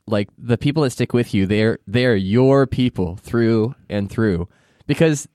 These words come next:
it's very easy to find something else to listen to. And so, like, the thing that's always humbling to me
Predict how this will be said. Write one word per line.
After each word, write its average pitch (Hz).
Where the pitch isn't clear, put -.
it's 117
very 160
easy 160
to 127
find 127
something 127
else 123
to -
listen 120
to. 85
And 98
so, 107
like, 104
the 113
thing 139
that's 113
always 113
humbling 113
to 90
me 110